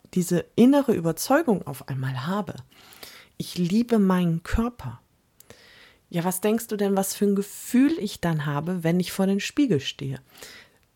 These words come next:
Also bei mir ist es so, dann kann ich sagen, ja, ich liebe meinen Körper. Mit zehn Kilo weniger noch mehr, aber ich liebe dich trotzdem. So. Die Gefühle, die dabei kommen,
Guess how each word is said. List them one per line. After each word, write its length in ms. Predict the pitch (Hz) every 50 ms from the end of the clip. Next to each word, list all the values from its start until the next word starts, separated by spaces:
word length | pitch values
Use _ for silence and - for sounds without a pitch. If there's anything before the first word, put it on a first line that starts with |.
| _ _ _ _ _
Also 180 | - 143 147 160
bei 140 | 147 143 135
mir 280 | 135 131 170 226 220
ist 160 | 123 120 - -
es 160 | 131 - -
so, 300 | - 104 - 220 302 - _ _ _ _ - -
dann 160 | - 175 160
kann 200 | - 160 151 -
ich 120 | 143 -
sagen, 300 | - - 139 139 170 220
ja, 240 | 185 127 131 143 202
ich 180 | 233 214 - -
liebe 220 | 151 151 - 185
meinen 280 | 175 160 147 139 135 127
Körper. 460 | - - 151 170 - - 285 349 - _ _ _ - - - - - - - - - _ _ _ _ _ _ _ _ _ _ _ _ _ _ - - _ _ _ -
Mit 300 | 185 202 202 196 196 -
zehn 200 | 185 185 190 -
Kilo 260 | - 190 190 190 180
weniger 400 | 190 190 196 190 175 156 156 - _ _ -
noch 560 | 143 143 135 131 127 135 131 - - - -
mehr, 200 | 143 170 247 359 415 370 254
aber 140 | 247 254
ich 180 | 226 - - -
liebe 220 | 190 214 220 226
dich 220 | 220 214 208 - -
trotzdem. 600 | - - - - - - - - - - - - - _ - - _ _ _
So. 400 | - - - 147 143 139 123 110 - _ _ _ _ _ _ _ _ _ _ _ _ _ _ _ _ _ _ - - - - - - - - - - - _ _ _ _ _ _ - -
Die 140 | - 202 190
Gefühle, 560 | 185 214 202 - - - 277 311 320 302 285
die 160 | 254 - 185 160
dabei 320 | 170 156 - - 139 135
kommen, 440 | - - - - 135 131 127 127